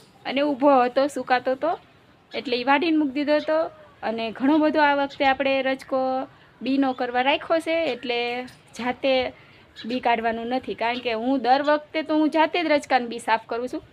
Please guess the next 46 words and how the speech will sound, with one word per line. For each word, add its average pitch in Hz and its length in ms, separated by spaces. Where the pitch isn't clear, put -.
ચાર 311 120
પાંચ 302 220
ચારા 277 320
રાખ્યા 320 340
હોય 381 140
ને, 262 160
તો 240 300
આ 233 180
જાતે 262 360
ધોકાઈ 277 380
નાખું 285 480
ને 254 140
ખાટલામાં 240 480
ઘસીને, 277 600
ધોકાવીને, 262 720
ઉપણીને 277 520
સાફ 302 360
કરી 277 200
નાખું. 277 400
એટલે 247 260
અમારે 262 320
એટલું 277 220
બી 262 200
વાવવામાં 240 500
ઉપયોગમાં 254 460
આવી 285 200
જાતું 302 320
બીજા 294 200
નવા 294 260
વર્ષે, 285 360
પણ 240 200
આ 240 120
વખતે 247 320
વધારે 269 440
બી 262 200
રાખી 262 300
દીધું 254 260
હતું. 277 160
એક્સિડન્ટ 240 480
થયો 302 140
તો 269 80
એના 226 200
લીધે 226 260
પછી 240 600
રચકો 240 360
વાઢવાનો 233 560